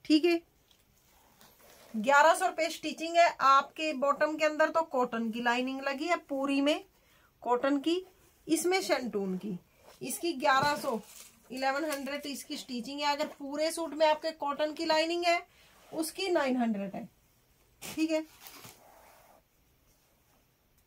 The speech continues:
दुपट्टा डबल शेड का है इसके साथ,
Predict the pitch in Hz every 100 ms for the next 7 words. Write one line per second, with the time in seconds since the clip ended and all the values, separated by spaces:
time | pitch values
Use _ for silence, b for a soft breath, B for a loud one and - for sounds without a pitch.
0 | _ _ _ _ _ _ _ - _ -
1 | - - - _ _ _ _ - - _
2 | _ _ - 233 285 277 311 302 302 311
3 | 320 294 262 233 220 - 214 196 190 -